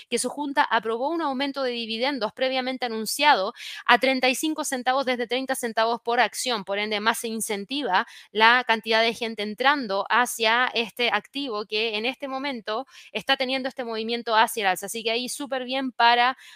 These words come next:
Wells Fargo, ha sido una noticia interesante. Yo diría que de esas fueron las más relevantes, por lo menos de las que hemos tenido en este momento.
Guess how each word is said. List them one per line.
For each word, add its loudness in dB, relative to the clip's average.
Wells 0
Fargo, 4
ha -2
sido -6
una -2
noticia -4
interesante. 0
Yo -2
diría 0
que 0
de 2
esas -2
fueron -2
las 4
más 0
relevantes, 0
por -4
lo 0
menos -4
de -2
las -2
que -8
hemos -4
tenido -4
en 0
este -2
momento. -2